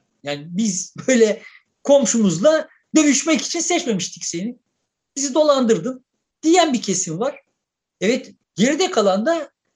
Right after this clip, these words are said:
"Lan zaten tam da biz bu dö-, dövüşü istiyorduk" diyenler yanında kalacaklar.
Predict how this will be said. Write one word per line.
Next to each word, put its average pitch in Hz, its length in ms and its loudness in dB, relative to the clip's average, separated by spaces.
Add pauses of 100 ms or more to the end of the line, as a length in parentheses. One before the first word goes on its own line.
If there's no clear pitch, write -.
(120)
"Lan 247 160 4
zaten 254 420 2
tam 311 240 4
da 277 100 4
biz 262 140 -4
bu 240 40 -6
dö-, 185 520 -10
dövüşü 240 320 -2
istiyorduk" 240 580 -6 (320)
diyenler 339 420 2
yanında 349 360 -2
kalacaklar. 208 680 -2